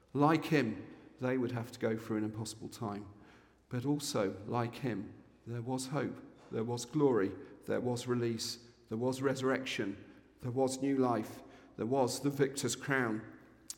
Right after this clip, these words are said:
They would rise out of the water like their city, wearing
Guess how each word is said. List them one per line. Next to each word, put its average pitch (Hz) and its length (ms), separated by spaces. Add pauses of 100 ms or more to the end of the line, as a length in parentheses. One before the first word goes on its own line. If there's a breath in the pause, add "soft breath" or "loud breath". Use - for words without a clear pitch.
(140)
They 131 120
would 135 200
rise 147 640
out 143 360
of 127 80
the 147 40
water 123 520 (380 loud breath)
like 123 360
their 120 140
city, 117 480 (400 soft breath)
wearing 110 540